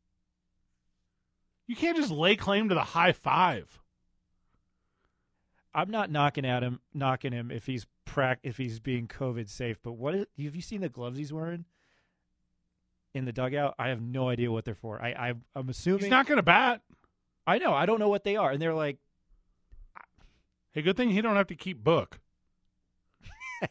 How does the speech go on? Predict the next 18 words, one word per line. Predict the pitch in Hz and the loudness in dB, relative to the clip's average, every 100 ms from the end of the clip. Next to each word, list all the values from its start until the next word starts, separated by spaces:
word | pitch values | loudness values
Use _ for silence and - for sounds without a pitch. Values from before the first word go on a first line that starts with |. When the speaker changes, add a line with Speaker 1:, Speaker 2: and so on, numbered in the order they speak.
| - | -8
Speaker 1:
<laughs> | - _ _ _ _ _ _ _ _ _ _ _ | -12 _ _ _ _ _ _ _ _ _ _ _
His | 226 - | 0 2
hands | 196 202 254 254 | 2 4 4 2
look | 254 | 2
like | 233 | 2
he's | 185 202 | 2 0
all | - 175 190 | 6 6 6
the | |
time | 185 190 160 | 4 2 4
ready | 160 151 | 4 4
to | 139 | 0
just | 135 - | -6 0
wipe | 143 151 | 2 2
clean | - 147 143 | 0 0 0
a | 127 | 2
dry | 123 127 | 2 4
erase | 117 113 117 | 2 0 -4
board. | - 95 82 | -8 -14 -14